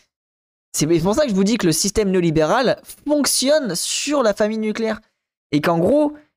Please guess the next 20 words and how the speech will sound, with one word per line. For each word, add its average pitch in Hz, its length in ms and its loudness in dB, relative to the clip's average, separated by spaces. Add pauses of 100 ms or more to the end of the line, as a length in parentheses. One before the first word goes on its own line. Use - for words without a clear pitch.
(160)
il 156 120 2
va, 208 320 2
en 165 40 0
fait, 262 200 -2
et 160 80 0
c'est 180 140 -4
là 254 80 2
où 233 40 0
on 190 120 2
voit 208 160 2
qu'il 190 100 -4
y - 20 0
a - 20 -2
une 160 60 -2
espèce 156 260 -2
de 156 60 2
rapport 165 360 0
d'antiproduction, 160 720 -2
c'est 156 160 -4
que 151 180 0